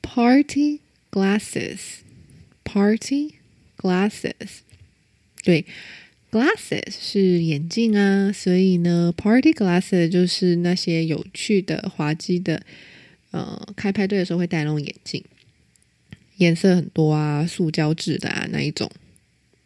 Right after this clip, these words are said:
好，那讲完这个派对呢，我们来看一下，我们新年的时候，除了我们会可能办 party 之外，我们也会有烟火，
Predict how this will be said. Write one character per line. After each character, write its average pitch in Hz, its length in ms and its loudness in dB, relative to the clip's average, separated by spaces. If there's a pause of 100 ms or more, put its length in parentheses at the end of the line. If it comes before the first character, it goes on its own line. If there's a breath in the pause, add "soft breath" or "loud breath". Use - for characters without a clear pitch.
(140)
好， 320 260 -6 (1600 loud breath)
那 254 800 2
讲 196 300 2
完 196 120 6
这 330 140 2
个 320 100 6
派 269 320 2
对 240 360 2
呢， 190 520 4
我 165 120 2
们 165 340 0 (400 loud breath)
来 185 160 0
看 202 320 2
一 180 100 4
下， 185 380 2 (560 soft breath)
我 180 120 4
们 180 400 4
新 339 340 4
年 196 220 6
的 196 100 6
时 196 280 0
候， 202 200 6
除 180 280 2
了 185 120 8
我 165 140 6
们 165 220 2
会 170 640 4
可 185 80 2
能 151 160 0
办 180 180 2
party 190 420 2
之 180 300 0
外， 208 540 4 (720 soft breath)
我 165 100 -4
们 160 160 0
也 160 160 0
会 175 280 6
有 135 220 2
烟 180 460 4
火， 127 420 0